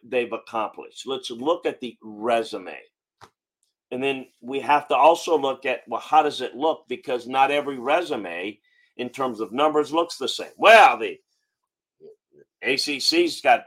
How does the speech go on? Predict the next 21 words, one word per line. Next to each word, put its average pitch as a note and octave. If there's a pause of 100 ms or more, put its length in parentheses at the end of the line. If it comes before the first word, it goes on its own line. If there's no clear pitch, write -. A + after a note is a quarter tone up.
is A2+
better E3
than D#3
the D#3+
S E3
E C3
C C3
this A2
year F#2 (300)
because B2+
they've A#2+
got B2+
a, A#2 (160)
a A2 (160)
one-loss D3
record A#2+
that's G#2+
better. G2 (120)
That's -
not E2+
true. -